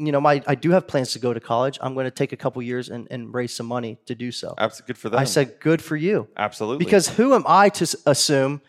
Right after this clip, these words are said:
Speaker 1: that they can afford it? Who am I to assume that their parents have the money to support
Speaker 2: Yeah.
Speaker 1: them to go to college? It happens left and right.
Speaker 2: Yeah.
Speaker 1: And, and who am I to assume that maybe they're taking another career path? 'Cause like Mark stated,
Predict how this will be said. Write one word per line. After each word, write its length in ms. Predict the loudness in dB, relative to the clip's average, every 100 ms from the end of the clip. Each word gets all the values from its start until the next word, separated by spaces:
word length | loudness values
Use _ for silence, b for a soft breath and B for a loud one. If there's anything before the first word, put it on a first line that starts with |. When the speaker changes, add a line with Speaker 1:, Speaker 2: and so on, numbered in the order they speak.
| b b b
Speaker 1:
that 360 | 4 4 4 -10
they 260 | -18 4 4
can 160 | 6 2
afford 320 | 2 2 0
it? 100 | 2
Who 120 | 2
am 80 | 6
I 200 | 6 4 0 -2
to 160 | 2
assume 340 | 2 2 -2 2
that 220 | 0 4
their 160 | 4
parents 480 | 4 4 6 6 2 B B
have 120 | 0 2
the 80 |
money 380 | 2 2 2 -2 b -8
to 60 |
support 400 | -4 -4 4 4
Speaker 2:
Yeah. 160 | 6 2
Speaker 1:
them 80 | 2 -8 -6
to 80 |
go 160 | 2 4
to 80 | 4
college? 520 | 2 4 2 -4 -20 _ _ _ _
It 120 | 2 4
happens 480 | 4 4 4 2
left 300 | 4 4 4
and 160 | 0 0
right. 300 | 2 2 0 -12 _ _
Speaker 2:
Yeah. 80 | -14 2
Speaker 1:
And, 280 | 4 4 -2 _ _
and 240 | 0 2 2
who 180 | 4 6
am 140 | 6
I 160 | 4 4
to 200 | 4 4
assume 440 | 4 4 4 6
that 340 | 6 6 2 b b b b _ _ -2
maybe 300 | 4 6 6
they're 160 | 2 2
taking 300 | 4 4 4
another 260 | 4 4
career 340 | 4 2 2 2
path? 300 | 4 2 4
'Cause 120 | 2
like 160 | 4 2
Mark 240 | 4 2
stated, 540 | 2 2 4 4 2